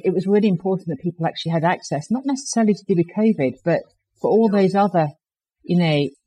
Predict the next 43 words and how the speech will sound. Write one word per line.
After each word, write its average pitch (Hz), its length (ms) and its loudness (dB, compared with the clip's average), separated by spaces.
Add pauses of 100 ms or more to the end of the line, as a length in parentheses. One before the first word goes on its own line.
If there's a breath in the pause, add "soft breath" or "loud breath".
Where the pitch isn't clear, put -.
(280)
issues 202 340 4
that 190 120 2
they 175 100 4
were 165 100 4
dealing 165 380 2
with, 139 240 -2
and 175 100 -2
also 190 340 -2
the 175 100 -2
mental 170 320 -2
health 185 300 0
side, 175 360 -2
the 160 60 -12
counselling. 165 760 -2
I 165 80 -4
know 170 220 0
that 156 120 -4
that's - 300 -2
been 156 160 -4
incredibly 151 500 -6
popular 165 440 -4
amongst 143 320 -4
staff. 156 360 0 (640)
So 180 380 4 (120)
we 220 220 4
felt 196 300 0
that - 180 -2
support - 600 -2
network 165 600 -2
for 151 160 -8
people, 151 480 -2
and 185 140 0
they 202 80 4
were 208 200 2
all, 202 360 2
you 175 80 -2
know, 170 140 -2
the 165 100 -10
essential 190 500 -2
workers, 175 360 -2
the 151 80 -12
guys 175 400 0
that 160 120 -2